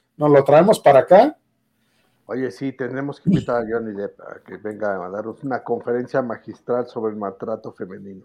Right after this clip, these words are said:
Speaker 1: Exacto. Oye, le, sí, le podemos, sí podemos invitar a Charlie, pero dice que no puede venir, pues es, es una figura pública, no, no quiere quemarse.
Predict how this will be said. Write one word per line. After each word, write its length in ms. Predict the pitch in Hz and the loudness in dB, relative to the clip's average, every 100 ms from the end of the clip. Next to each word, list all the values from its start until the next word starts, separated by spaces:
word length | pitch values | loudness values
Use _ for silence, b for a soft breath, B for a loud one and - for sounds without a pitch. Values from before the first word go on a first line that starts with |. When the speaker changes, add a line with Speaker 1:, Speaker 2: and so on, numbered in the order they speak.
| - | -8
Speaker 1:
Exacto. 320 | 104 120 165 | -6 -2 8
Oye, 180 | 196 202 | 10 10
le, 300 | 143 147 147 | 8 6 4
sí, 160 | 247 | 8
le 140 | 302 285 | 10 10
podemos, 380 | 202 240 262 - | 10 10 8 4
sí 80 | |
podemos 320 | 220 269 262 185 | 8 8 8 6
invitar 280 | 170 220 | 6 10
a 80 | 240 | 8
Charlie, 360 | 226 254 330 330 | 10 10 10 10
pero 180 | 190 180 | 10 10
dice 200 | 220 220 | 8 8
que 120 | 196 | 8
no 180 | 180 208 | 8 8
puede 260 | 220 220 214 | 10 12 12
venir, 480 | 202 214 277 311 240 | 10 6 6 6 6
pues 160 | 156 175 | 6 6
es, 180 | 196 214 | 6 6
es 240 | 185 - | 4 4
una 220 | 226 220 | 4 6
figura 420 | - 180 214 220 | 6 8 10 10
pública, 640 | 226 240 254 226 - 123 95 | 10 8 8 6 6 6 6
no, 240 | 131 160 | 4 6
no 160 | 165 160 | 6 4
quiere 220 | 175 175 | 6 6
quemarse. 680 | 175 180 190 214 214 113 | 8 8 10 8 6 -4